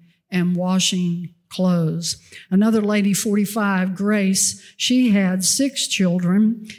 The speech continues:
and she said her children kept getting headaches and stomach aches. She'd go to the doctor, and the doctor said, "Well, you've just gotta find some clean water." She said, "But we don't have any clean water." But then the church came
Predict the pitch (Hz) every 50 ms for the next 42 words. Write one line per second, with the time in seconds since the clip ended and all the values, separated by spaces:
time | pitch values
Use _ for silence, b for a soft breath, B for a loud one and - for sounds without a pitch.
0 | B B B B 190 190 190 - 262 233 - 247 240 208 220 220 220 - 269 262
1 | 262 247 226 208 196 190 220 214 - 208 190 220 208 208 202 196 185 175 208 220
2 | 214 220 220 214 208 214 214 - - 180 175 170 165 - - - 214 220 220 208
3 | 208 - 214 208 208 208 202 208 - - 185 180 180 196 185 180 185 185 190 196
4 | 202 202 202 202 214 190 190 190 190 196 202 214 202 - 214 - - 202 185 185
5 | 196 185 175 180 B B B B B B 226 226 226 196 220 240 233 - - 240
6 | 214 208 196 - 226 220 226 220 208 - 240 214 202 - - 240 226 220 214 202
7 | 208 220 240 269 294 233 170 170 165 180 - b b b b b _ - 202 208
8 | 208 220 208 190 220 220 226 240 240 233 220 202 190 185 208 233 240 240 240 233
9 | 220 220 214 202 196 196 185 - - - 196 190 185 180 180 180 175 170 170 165
10 | 165 160 156 156 160 B B B B B - 190 180 220 220 220 208 190 190 214
11 | - - 240 226 190 170 - - - - - 226 220 214 208 202 196 185 180 175
12 | 165 -